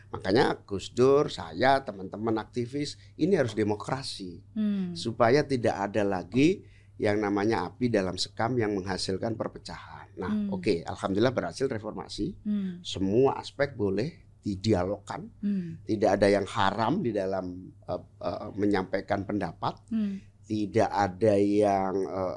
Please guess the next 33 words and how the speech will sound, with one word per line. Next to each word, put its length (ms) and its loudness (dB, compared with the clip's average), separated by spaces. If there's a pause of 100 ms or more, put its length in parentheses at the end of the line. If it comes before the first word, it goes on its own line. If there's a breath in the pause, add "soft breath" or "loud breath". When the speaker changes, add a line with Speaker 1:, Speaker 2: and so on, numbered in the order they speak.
Speaker 1:
eh, 280 -2 (100)
dilarang 720 4 (180)
menunjukkan 880 0
hak, 220 -6 (140)
eh, 180 6
hakikat 580 0
dirinya. 480 -4
Speaker 2:
Hmm. 480 -2
Speaker 1:
Awal 320 10
reformasi 560 6
dua, 480 4
eh, 120 8
seribu 280 -2
sembilan 400 -2
ratus 160 -10
sembilan 180 -4
puluh 140 -6
delapan 280 -6 (360 soft breath)
masih 320 -10
banyak 400 4
partai 400 -4
yang 120 -6
ingin 300 -2
khilafah. 800 -8
Speaker 2:
Iya. 300 -4 (640)
Speaker 1:
Masih, 400 2
ya, 160 -2
masih 180 -4
ada. 300 -12
Saya 160 -6
nggak 160 -6
usah 100 -4
sebut. 320 -6